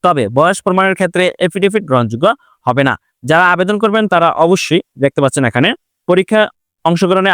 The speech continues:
আগ্রহী প্রার্থীগণ ইইডিএমওই ডট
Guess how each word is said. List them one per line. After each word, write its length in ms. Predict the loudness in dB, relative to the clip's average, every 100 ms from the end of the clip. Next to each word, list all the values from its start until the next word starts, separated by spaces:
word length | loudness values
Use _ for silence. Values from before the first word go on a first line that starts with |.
| 0
আগ্রহী 240 | 2 0
প্রার্থীগণ 480 | 2 0 0 0 0 -4 _ _ _
ইইডিএমওই 1500 | 2 2 2 0 2 2 2 0 0 -2 -2 0 2 2 2 0 2
ডট 180 | 2 2